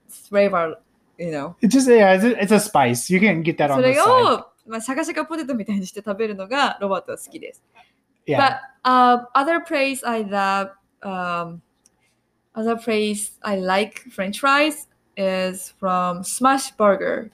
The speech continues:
Speaker 1: French fry.
Speaker 2: <laughs>
Speaker 1: あの、スマッシュバーガーっていう場所のフレンチフライも美味しくて、なんかあの、their French fries are, like, kind of thin.
Speaker 2: Mm-hmm.
Speaker 1: And I love their olive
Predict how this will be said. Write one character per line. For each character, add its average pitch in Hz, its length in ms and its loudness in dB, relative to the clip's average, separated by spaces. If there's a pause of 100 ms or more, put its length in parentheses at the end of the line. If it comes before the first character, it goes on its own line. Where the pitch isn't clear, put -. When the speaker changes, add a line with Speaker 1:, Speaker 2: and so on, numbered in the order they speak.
(240)
Speaker 1:
French 208 240 2
fry. - 340 -6 (140)
Speaker 2:
<laughs> 185 160 -10
Speaker 1:
あ 226 100 -4
の、 226 80 0
ス 226 160 -4
マ 349 100 4
ッ 453 60 2
シ 440 160 -2
ュ 392 40 -4
バ 453 60 4 (160)
ー - 20 0
ガ 277 180 2
ー - 20 -14
っ - 40 -20
て 208 80 -6
い - 20 -4
う - 20 -4
場 202 100 -2
所 208 120 -10
の 196 100 -8
フ 226 120 -8
レ 226 80 -4
ン 226 40 -10
チ 220 80 -14
フ 233 60 -6
ラ 214 60 -4
イ - 20 -6
も 180 120 -8
美 185 60 -8
味 196 80 -14
し - 40 -20
く 190 120 -20
て、 208 500 -6 (420)
な 262 100 -2
ん 247 60 -2
か 190 140 -2
あ 180 60 -2
の、 170 240 -8 (680)
their 262 280 4
French 330 340 -6
fries 233 560 2 (420)
are, 185 540 0
like, 175 260 -4
kind 202 100 -2
of 165 140 -8 (360)
thin. 247 380 -6 (120)
Speaker 2:
Mm-hmm. 160 420 2 (220)
Speaker 1:
And 202 320 -4
I 277 320 4
love 208 520 2
their 180 360 -2
olive 208 640 -2